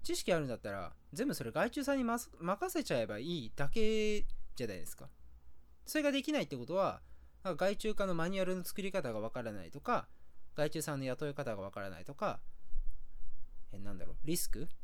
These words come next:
とかを考えると思うんですけど、まあ、そういう時はもう僕のメルマガとか読み返してほしいんですけど、リスクないって書いてると思うんですよね。ないんですよ。ないって言ってるから、もう飛び込んじゃえばいいんですよね。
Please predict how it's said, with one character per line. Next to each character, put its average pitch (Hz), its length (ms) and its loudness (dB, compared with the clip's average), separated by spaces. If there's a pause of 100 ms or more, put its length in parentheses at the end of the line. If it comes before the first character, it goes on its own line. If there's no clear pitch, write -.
(160)
と - 80 -12
か 113 100 -2
を 113 60 -4
考 151 220 -2
え 143 80 4
る 110 80 2
と 113 80 -6
思 101 100 -6
う - 20 -8
ん 98 40 -6
で 95 60 -8
す - 80 -6
け 226 100 -2
ど、 165 280 -2
ま 143 60 -10
あ、 - 20 -6
そ 240 120 0
う - 20 0
い - 20 0
う 262 40 -6
時 170 340 -2
は 113 120 0
も 123 100 -4
う - 20 -8
僕 135 240 -2
の 180 80 0
メ 175 160 2
ル 190 100 2
マ 190 120 2
ガ 202 100 2
と 185 80 -2
か 123 60 -2
読 123 140 -4
み 170 120 -2
返 185 160 2
し - 40 -8
て - 60 -8
ほ 101 60 -8
し - 80 -12
い - 20 -8
ん 98 60 -10
で 92 80 -16
す - 80 -18
け 120 100 -10
ど、 123 260 -8 (500)
リ 254 100 2
ス - 100 -2
ク 143 80 -2
な 170 180 2
い 143 40 2
っ - 60 -6
て - 140 -18
書 143 80 0
い 117 80 -2
て 95 80 -12
る 80 180 -14 (140)
と - 60 -16
思 92 80 -12
う - 20 -16
ん - 20 -16
で - 60 -16
す - 40 -14
よ 127 60 -10
ね。 156 80 -14 (200)
な 196 140 0
い 156 40 0
ん 110 60 -4
で 92 80 -10
す - 100 -14
よ。 - 60 -12 (560)
な 208 140 8
い 233 40 6
っ - 40 2
て - 140 4
言 143 100 8
っ - 40 4
て - 140 2
る 151 80 0
か 143 120 2
ら、 165 260 2 (100)
も 151 80 -6
う 135 40 -4
飛 220 180 0
び 254 60 -2
込 311 120 4
ん 208 40 4
じ 151 80 2
ゃ - 20 2
え 101 60 0
ば 101 80 -4
い 101 40 0
い 98 40 -2
ん 82 60 -4
で - 60 -6
す - 80 -8
よ 202 60 -4
ね。 247 80 -6